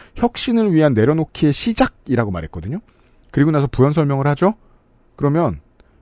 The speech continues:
이거가, 이 조치가 이번 국회에서만 적용되고 국민들이 원하는 목소리가 있으니 답을 들려드리는 수준이다라고 얘기해요. 이건 아주 고급스럽게 표현한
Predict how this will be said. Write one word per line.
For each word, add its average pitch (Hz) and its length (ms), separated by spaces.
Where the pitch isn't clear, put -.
이거가, 165 1160
이 180 320
조치가 139 680
이번 202 360
국회에서만 147 560
적용되고 87 1120
국민들이 185 600
원하는 156 500
목소리가 185 580
있으니 143 440
답을 160 400
들려드리는 170 580
수준이다라고 113 580
얘기해요. 76 760
이건 135 320
아주 131 280
고급스럽게 139 560
표현한 131 560